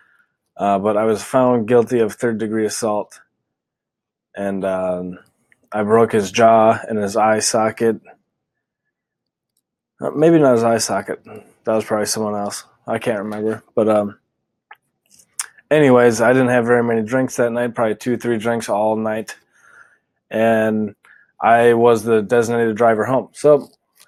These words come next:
as we're, you know, kinda throughout the, throughout the night, my friend Pat was kinda flirting with this chick.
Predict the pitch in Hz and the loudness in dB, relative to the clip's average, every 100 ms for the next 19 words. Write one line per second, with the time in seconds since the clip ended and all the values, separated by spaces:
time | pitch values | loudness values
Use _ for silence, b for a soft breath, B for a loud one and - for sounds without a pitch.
0 | b b b _ _ - 143 127 131 131 | b b b _ _ -4 -2 0 2 2
1 | 127 120 B B - 156 127 110 139 123 | 2 -2 B B -10 -4 -4 -2 -2 -2
2 | 147 143 131 123 110 104 139 131 107 120 | 2 2 2 -2 -4 -4 2 2 2 0
3 | 123 113 _ 117 113 110 120 117 123 117 | 0 -2 _ -10 -8 -6 -6 -4 -2 -2
4 | 113 - 117 110 101 - 117 113 113 104 | -4 -6 -8 -8 -6 -2 0 0 -4 -8
5 | 107 - 123 107 | -10 -8 -8 -8